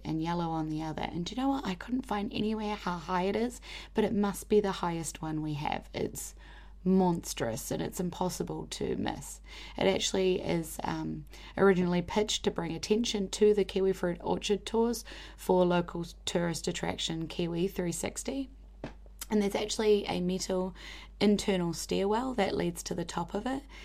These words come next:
and the views are pretty, pretty cool from up there. So, yep, definitely go check that out. Uh, speaking of views,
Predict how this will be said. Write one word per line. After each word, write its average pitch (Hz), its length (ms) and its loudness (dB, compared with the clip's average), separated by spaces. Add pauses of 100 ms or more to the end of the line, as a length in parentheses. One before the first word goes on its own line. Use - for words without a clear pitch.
(220)
and 165 180 0
the 170 60 2
views 165 320 2
are - 60 -2
pretty, - 500 0 (300)
pretty 190 180 0
cool - 300 -4
from - 220 -8
up - 200 -10
there. - 260 -6
So, - 400 -2 (680)
yep, - 320 -2
definitely - 580 0
go - 140 -6
check - 300 -8
that - 180 -6
out. - 260 -4 (1160)
Uh, 185 240 4
speaking 196 420 0
of 160 100 -2
views, 190 640 2